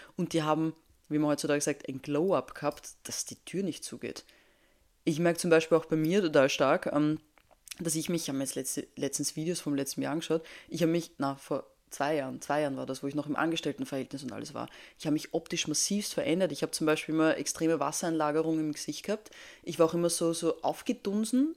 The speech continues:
körperlich. Ich war immer sehr, also ich war wesentlich muskulöser als jetzt, einfach durch die Bodybuilding-Zeit.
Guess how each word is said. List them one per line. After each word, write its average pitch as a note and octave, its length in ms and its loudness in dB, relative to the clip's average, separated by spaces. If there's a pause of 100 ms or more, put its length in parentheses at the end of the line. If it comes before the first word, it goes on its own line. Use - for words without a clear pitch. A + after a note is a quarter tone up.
(100)
körperlich. G3 500 2 (160)
Ich D#3+ 120 0
war E3+ 140 4
immer F3 160 2
sehr, - 280 2
also D#3 180 0
ich - 140 -8
war D3 160 0
wesentlich G3 380 2
muskulöser F3 880 -2
als D3 180 -2
jetzt, D3+ 420 -2 (340)
einfach D3 240 0
durch D#3+ 160 -6
die - 80 -6
Bodybuilding-Zeit. E3+ 880 0